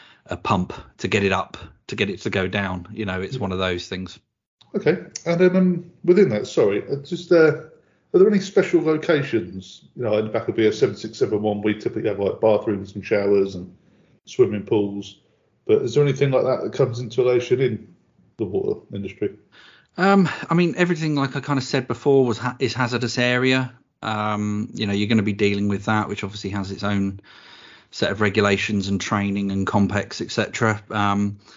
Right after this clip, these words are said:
Speaker 1: so becoming knowledgeable in, in those sorts of areas is, uh, is always key.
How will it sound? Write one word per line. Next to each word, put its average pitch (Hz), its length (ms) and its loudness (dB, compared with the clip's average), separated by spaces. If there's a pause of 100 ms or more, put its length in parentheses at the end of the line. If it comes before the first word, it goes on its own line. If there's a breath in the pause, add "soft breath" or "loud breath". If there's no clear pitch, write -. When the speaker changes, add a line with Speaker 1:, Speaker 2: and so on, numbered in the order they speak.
(220 soft breath)
Speaker 1:
so 101 320 0
becoming 113 1080 -6
knowledgeable 107 580 -2
in, 101 180 -4
in 110 160 -2
those 107 240 0
sorts 104 280 -8
of 101 100 -6
areas 98 500 -2
is, 95 340 -8
uh, 92 280 -6 (960 soft breath)
is 95 100 -10
always 98 320 -4
key. 107 420 0